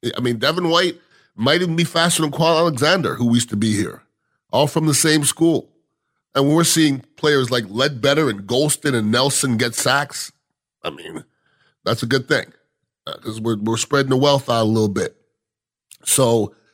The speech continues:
we're in a good spot, Buccaneer fans. We really are. You know, one and done, I, f-, I think is, is a lost season.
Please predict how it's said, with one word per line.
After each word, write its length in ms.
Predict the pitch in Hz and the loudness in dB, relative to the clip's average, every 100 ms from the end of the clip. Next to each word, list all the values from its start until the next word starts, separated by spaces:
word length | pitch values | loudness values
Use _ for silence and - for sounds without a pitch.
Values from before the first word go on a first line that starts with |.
| _ _ _ _ | _ _ _ _
we're 160 | 143 | 2
in 80 | 196 | 4
a 40 | 160 | 4
good 180 | 170 | 2
spot, 400 | - - 135 80 - _ - | 2 2 0 0 -8 _ -2
Buccaneer 480 | 120 117 110 110 110 | 0 2 2 2 0
fans. 320 | 104 98 104 | -2 -2 0
We 40 | |
really 300 | 120 143 120 | 2 4 4
are. 260 | 98 67 - _ _ _ _ _ _ _ _ _ _ | 2 -2 -10 _ _ _ _ _ _ _ _ _ _
You 100 | 127 | 0
know, 420 | 120 110 104 - _ _ _ _ 107 104 | 2 2 0 -8 _ _ _ _ -16 -2
one 220 | 131 180 | 0 2
and 160 | 165 | 2
done, 380 | 147 170 180 170 - - _ | 4 4 4 2 -2 -16 _
I, 80 | 120 | -2
f-, 180 | 127 - | -2 -2
I 120 | 123 135 | -2 -2
think 240 | - 139 | -2 0
is, 120 | 127 117 113 - - _ _ _ | 0 -2 -4 -8 -16 _ _ _
is 120 | 131 123 | -2 0
a 40 | |
lost 380 | 120 135 135 - | 2 2 0 -2
season. 380 | 135 113 78 | 0 -2 -4